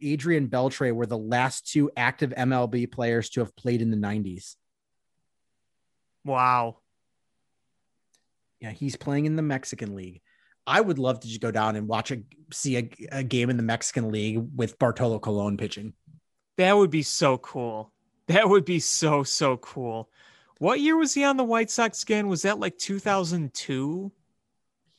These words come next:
Speaker 1: He was on the White Sox two thousand three.
Speaker 2: Two thousand three. Okay, there you go.
Speaker 1: And two thousand nine.
Speaker 2: I forget about that.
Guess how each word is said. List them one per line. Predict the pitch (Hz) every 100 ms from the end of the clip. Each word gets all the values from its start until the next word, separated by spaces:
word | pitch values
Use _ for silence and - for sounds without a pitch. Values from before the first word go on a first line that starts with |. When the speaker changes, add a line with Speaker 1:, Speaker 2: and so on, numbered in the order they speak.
| _
Speaker 1:
He | 113 139 165 165 170
was | 156 156 131
on | 139 139
the | 139 131
White | 120 117 123 127
Sox | - - 117 117 120 -
two | 123
thousand | 120 104 98
three. | 101 92 95 _ _ _ _ _
Speaker 2:
Two | 226
thousand | 202 185 151 143
three. | 165 123 117 139
Okay, | 139 143 110 107
there | 120
you | 120 117
go. | - -
Speaker 1:
And | 156 147
two | 151
thousand | 139 127 117
nine. | 107 107 101 _ - - _ _ _ _ _ _ _ _ _ _ _
Speaker 2:
I | 143 139
forget | 135 156 156 160
about | 135 120 -
that. | 117 113